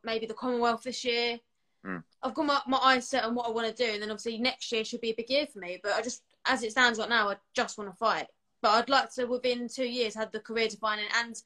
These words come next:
Speaker 1: life-changing money fights as well,
Speaker 2: Of course.
Speaker 1: because that's
Speaker 2: Of
Speaker 1: what it's
Speaker 2: course.
Speaker 1: all about.
Speaker 2: Of course. Well, listen, you have a big future.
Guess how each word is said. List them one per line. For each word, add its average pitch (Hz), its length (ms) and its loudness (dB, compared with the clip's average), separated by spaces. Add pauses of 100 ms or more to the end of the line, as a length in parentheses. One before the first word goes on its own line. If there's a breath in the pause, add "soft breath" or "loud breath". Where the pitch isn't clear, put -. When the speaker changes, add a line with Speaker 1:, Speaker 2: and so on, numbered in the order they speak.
(840)
Speaker 1:
life-changing 254 680 4
money 240 240 0
fights - 300 -4
as 196 80 -16
well, 196 140 4
Speaker 2:
Of - 120 -2
course. - 120 -12
Speaker 1:
because 208 160 -8
that's 240 180 0
Speaker 2:
Of - 40 -2
Speaker 1:
what 254 80 0
it's - 80 -8
Speaker 2:
course. 220 80 -2
Speaker 1:
all 208 60 -2
about. 247 320 2
Speaker 2:
Of - 400 -20
course. - 340 -4 (140)
Well, 110 120 8
listen, 127 320 6 (360 soft breath)
you 110 120 2
have 127 200 8
a 110 60 -2
big - 200 -6
future. 107 420 -8